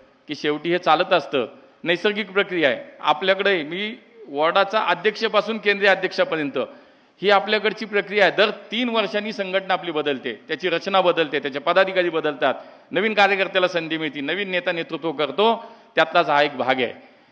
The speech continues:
आणि आगामी काळामध्ये म्हणून मला असं वाटतं की आपल्या ह्या सगळ्या संघटनेच्या माध्यमातनं, आपल्याला निवडणुकीच्या माध्यमातनं एक यश या शहराला पुन्हा एकदा मिळवून द्यायचं आहे.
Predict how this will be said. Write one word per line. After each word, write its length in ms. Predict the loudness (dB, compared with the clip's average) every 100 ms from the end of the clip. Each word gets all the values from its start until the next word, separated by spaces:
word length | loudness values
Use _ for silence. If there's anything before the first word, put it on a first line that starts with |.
| _ -6
आणि 160 | -4
आगामी 400 | 0 2 2 2
काळामध्ये 380 | 4 4 2 -2
म्हणून 180 | -4 -2
मला 140 | 0
असं 120 | 0
वाटतं 180 | -2 -6
की 100 | -2
आपल्या 220 | -2 0
ह्या 80 | 0
सगळ्या 320 | -2 -4 -2
संघटनेच्या 560 | -2 -4 -6 -4 -6 -2
माध्यमातनं, 640 | -2 -2 -2 -4 -2 -2 -4 -10 -14 -4
आपल्याला 360 | -2 0 -2
निवडणुकीच्या 560 | -2 -4 -6 -8 -8 -4
माध्यमातनं 680 | -4 -4 -4 -6 -6 -8 -8 -14 _ _
एक 160 | -8 -8
यश 320 | -4 -2 0
या 80 | -2 -2
शहराला 260 | -2 0
पुन्हा 260 | -2 -2 -2
एकदा 180 | 0 -2
मिळवून 280 | -2 -4 -4
द्यायचं 280 | -4 -4
आहे. 80 | -8